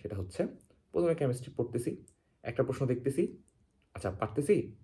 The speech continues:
কম সময় লাগবে, দাগাই দিচ্ছি। পরেরটা পারতেছি, কম সময় লাগছে, দাগাই দিচ্ছি, ওখানে রাফ করা যায় কোশ্চেনে, দাগাচ্ছি, ক্যালকুলেটরে দাগাচ্ছি। সাপোজ পরপর তিন চারটা আমি পারিনি, আমি just প্রথম দেখছি, আচ্ছা, এটা পারবো না, বাদ, চেষ্টা করিনি কিন্তু আমি,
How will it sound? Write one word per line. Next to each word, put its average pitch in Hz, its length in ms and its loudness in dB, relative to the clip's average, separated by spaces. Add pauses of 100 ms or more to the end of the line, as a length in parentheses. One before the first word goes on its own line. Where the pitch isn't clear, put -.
কম 113 140 2
সময় 135 200 4
লাগবে, 147 300 4
দাগাই 90 280 2
দিচ্ছি। - 280 -12 (500)
পরেরটা 127 300 4 (120)
পারতেছি, 131 320 0
কম 139 120 2
সময় 147 160 0
লাগছে, 165 240 0
দাগাই 110 220 4
দিচ্ছি, 123 220 2
ওখানে 127 280 4
রাফ 110 220 0
করা 120 200 4
যায় 127 120 4
কোশ্চেনে, 147 400 0 (640)
দাগাচ্ছি, 101 420 2
ক্যালকুলেটরে 131 600 4 (200)
দাগাচ্ছি। 101 400 -2 (480)
সাপোজ 180 240 6 (120)
পরপর 147 320 8
তিন 151 240 6
চারটা 135 240 6
আমি 139 100 4
পারিনি, 123 360 0 (200)
আমি 143 140 2
just 170 120 2
প্রথম 156 340 6
দেখছি, 135 480 4
আচ্ছা, - 200 -8 (100)
এটা 107 100 -2
পারবো 120 260 4
না, 185 100 2 (180)
বাদ, - 400 -6
চেষ্টা 139 220 6
করিনি 113 240 4
কিন্তু - 240 -8
আমি, - 140 -10